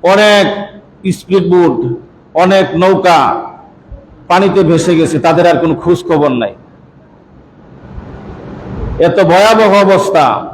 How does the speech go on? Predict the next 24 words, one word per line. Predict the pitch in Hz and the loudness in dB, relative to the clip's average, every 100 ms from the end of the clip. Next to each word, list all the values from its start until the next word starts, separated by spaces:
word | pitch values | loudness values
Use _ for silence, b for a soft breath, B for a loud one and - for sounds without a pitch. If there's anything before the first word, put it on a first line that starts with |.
| - - - - - - - - - - - - | -20 -20 -20 -20 -20 -18 -18 -20 -20 -20 -20 -14
সেই | - 196 214 | -4 0 2
মানুষগুলিও | 190 190 214 202 208 208 190 | 4 2 2 2 2 4 4
তারা | 180 180 165 | 2 4 2
আমাদের | 139 - 165 190 190 185 | 2 0 0 2 2 0
মতো | 185 180 | 0 0
জুমার | 151 170 185 180 | 0 2 2 2
নামাজ | 180 175 160 - | 2 2 0 0
পড়তে | 165 165 170 | -4 -2 -4
চায়, | 139 160 151 131 104 | 0 2 4 0 -2
কথা | 160 175 | -2 0
কোন | 170 156 | 0 0
ঠিক | 165 147 | -2 0
না | 143 | 0
বেঠিক? | 131 135 147 - 240 - 679 - - - - - - | -2 -4 -4 0 2 2 2 2 0 -2 -6 -8 -8
কিন্তু | 151 151 | -4 0
আজকের | 170 185 - 190 156 | 0 0 0 0 2
জুমা | 165 170 165 165 | 2 2 2 0
তারা | 156 | 0
প-, | 151 156 139 135 | 0 0 0 0
পড়ার | 160 160 | 0 0
মতো | 151 143 | -2 -2
ভাইকে | 131 139 139 | -2 -2 -2
হয় | 120 131 | -2 -2
নাই। | 123 90 | -4 -8